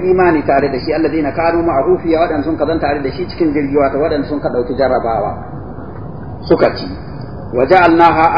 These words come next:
ayatan lil alamin, mun ka sanya jirgin ta zan abin kula lil alamin ga duniya, liman ba'dahum ga wanda a bayan su minan nasu cikin mutane. In asaw rasulahum, na cewa wato ta zan wa'azi.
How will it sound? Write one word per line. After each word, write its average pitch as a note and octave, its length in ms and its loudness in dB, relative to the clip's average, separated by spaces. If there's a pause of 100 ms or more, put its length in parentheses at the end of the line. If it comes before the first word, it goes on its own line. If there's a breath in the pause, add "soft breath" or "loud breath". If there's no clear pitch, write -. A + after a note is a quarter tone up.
ayatan F3 320 4
lil D#3+ 120 4
alamin, C#3+ 520 2
mun D#3+ 240 2
ka D#3 80 0
sanya E3+ 320 2
jirgin D#3+ 640 4
ta D3 80 0
zan E3 320 2
abin F3 400 2 (160)
kula E3 400 6
lil D#3 100 6
alamin D3+ 540 2
ga D3+ 160 4
duniya, D3+ 720 -2
liman D3 320 2
ba'dahum D3 320 2
ga C3+ 80 2
wanda D3+ 240 2
a C#3+ 80 -2
bayan D#3 320 4
su D#3+ 80 -4
minan D3 240 0
nasu C#3+ 240 -4
cikin D3+ 240 -4
mutane. A2 400 -2 (400)
In G3 240 6
asaw D#3 320 2
rasulahum, C3+ 500 0
na E3 140 0
cewa D3+ 400 4
wato C#3 320 2
ta E3 180 4
zan E3 220 2
wa'azi. D3+ 360 0